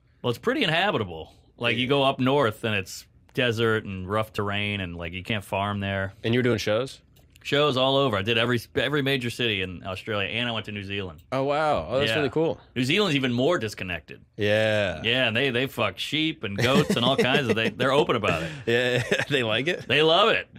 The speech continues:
Speaker 1: I asked one guy, he goes, "I fucked a goat," and I said, "What's it feel like?" He goes, "Kinda like a deer." And I was like, "Oh,
Speaker 2: <laughs>
Speaker 1: wow."
Speaker 2: Dude,
Speaker 1: You didn't
Speaker 2: no
Speaker 1: even, you didn't even
Speaker 2: way.
Speaker 1: compare it to a person. You went with a different animal.
Speaker 2: <laughs> As if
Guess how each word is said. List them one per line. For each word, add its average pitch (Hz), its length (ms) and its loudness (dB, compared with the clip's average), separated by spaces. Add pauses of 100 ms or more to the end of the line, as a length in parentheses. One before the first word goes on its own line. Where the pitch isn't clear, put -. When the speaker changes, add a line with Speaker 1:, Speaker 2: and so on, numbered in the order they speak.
Speaker 1:
I 131 120 2
asked 156 200 4
one 180 160 2
guy, 131 260 4
he 123 80 2
goes, 123 280 2
"I 120 100 2
fucked 220 280 2
a 139 40 -2
goat," 147 260 4
and 131 100 -2
I 127 40 2
said, 143 160 0
"What's 151 160 2
it 131 80 -2
feel 214 220 4
like?" 113 160 2
He 104 80 0
goes, 104 200 0
"Kinda 156 160 0
like 139 140 0
a 117 40 2
deer." 107 460 -2 (380)
And 123 100 2
I - 20 4
was - 100 4
like, 139 180 4
"Oh, 156 220 4
Speaker 2:
<laughs> - 140 2
Speaker 1:
wow." 208 160 8
Speaker 2:
Dude, - 200 4
Speaker 1:
You 190 140 2
didn't 190 320 6
Speaker 2:
no 220 200 10
Speaker 1:
even, 196 120 4
you 175 40 4
didn't 185 220 4
even 190 80 2
Speaker 2:
way. - 60 2
Speaker 1:
compare 180 280 4
it 180 60 2
to 160 100 6
a 143 80 6
person. 175 340 4
You 139 60 4
went 165 120 4
with 151 100 4
a - 20 4
different 160 300 4
animal. 190 440 2
Speaker 2:
<laughs> - 60 -8 (1200)
As 180 200 4
if 185 120 2